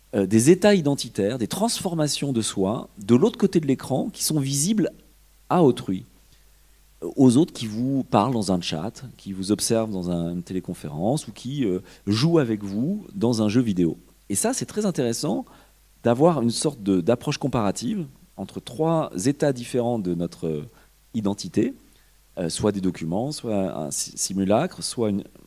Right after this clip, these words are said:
une image, parce que ça va aider à comprendre comment chacun fonctionne. Et dans nos méthodes scientifiques, il y a ce qu'on appelle l'approche comparative, où on compare des choses qui sont comparables. Là, c'est, il s'agit d'identité, donc c'est, c'est bien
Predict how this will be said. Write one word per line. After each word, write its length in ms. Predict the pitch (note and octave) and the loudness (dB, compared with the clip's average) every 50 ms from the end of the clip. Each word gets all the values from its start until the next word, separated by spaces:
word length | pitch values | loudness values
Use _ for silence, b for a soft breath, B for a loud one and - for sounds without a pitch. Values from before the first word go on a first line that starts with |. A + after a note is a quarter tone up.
| - _ - | -20 _ -6
une 80 | G2 F#2+ | -4 -2
image, 380 | F#2 F2+ G2 D#3+ G3 F#3+ F#3 b b b b b b b b b b b b b _ | -2 -2 -2 -4 -6 -8 -10 b b b b b b b b b b b b b _
parce 200 | - C3 - - | -2 -2 0 0
que 80 | - F3 | 0 2
ça 160 | E3+ D#3+ B2+ | 2 4 4
va 160 | C3 C3+ - - - - _ | 4 4 2 0 -6 -4 _
aider 260 | C#3 D#3 D3 C#3 F#3 G3+ | 6 6 8 8 6 4
à 80 | C#3+ | 4
comprendre 480 | - - F3+ F#3 E3 - - G#3+ A3+ - | 2 0 -2 -4 -2 -2 -2 -2 0 0
comment 180 | - C3+ C3+ | 2 2 2
chacun 280 | C#3 - D3+ - D3+ C#3 | 2 0 0 -2 -2 -4
fonctionne. 440 | - B2+ A#2 A2 - - D#2+ D#2 - - - _ _ _ _ | -4 -4 -6 -6 -6 -6 -6 -6 -10 -14 -18 _ _ _ _
Et 80 | - F#2 | -4 0
dans 140 | F2+ G2+ G#2 | 2 4 4
nos 400 | G#2+ G#2 G2 G2 F#2+ F2+ E2+ E2+ | 4 4 4 4 2 2 2 2
méthodes 320 | F#2 G2 F#2+ - B2 A2 | 0 0 2 2 2 0
scientifiques, 640 | - - F#2+ F2 - E2+ - - C3+ A#3+ - - - | 0 -2 -6 -6 -6 -8 -6 -4 -4 -4 -4 -6 -6
il 40 | F2+ | -6
y 20 | |
a 120 | E2+ E2 | -6 -6
ce 80 | D#2+ - | -8 -10
qu'on 120 | - E2+ | -8 -8
appelle 180 | D#2 D2+ - G#2 | -8 -6 -2 -2
l'approche 300 | F#2+ F2 - - - - | -2 -2 -2 -6 -10 -8
comparative, 600 | - G#2+ F#2 F#2+ E2 E2 E2 - - C3 G#3+ G#3+ | -8 -6 -4 -2 0 0 -2 -2 -4 -4 -4 -2
où 40 | A#2+ | -2
on 80 | F#2+ | -2
compare 340 | F#2 - - F#2 - A#2+ C#3 | -2 -4 -4 -2 -2 -2 0
des 100 | B2 G2 | 0 0
choses 280 | F#2+ - - B2 C3+ - | 0 0 -2 -4 -4 -4
qui 100 | - - | -6 -6
sont 140 | - B2 A2 | -6 -6 -4
comparables. 480 | - G2 D#2 D#2+ C#2+ D2+ G2+ E3+ E3 | -4 -4 -4 -4 -4 -4 -2 -2 0
Là, 160 | F#2+ D#2 D2 | 0 -2 -2
c'est, 160 | C#2 - - E2+ | -4 -6 -8 -8
il 80 | C#2+ | -8
s'agit 260 | - - F2 D#2+ E2 | -4 -4 -2 -2 0
d'identité, 640 | F#2 G2+ G#2+ G2+ F2+ F2 - - - - A#2 E3 E3+ | 0 2 4 4 4 2 -2 -8 -8 -6 -4 -4 -4
donc 160 | E2+ D#2 - | -6 -10 -14
c'est, 100 | - - - | -16 -18 -18
c'est 140 | - - B1 | -18 -14 -10
bien 220 | - F#2 F#2 - | -8 -8 -8 -8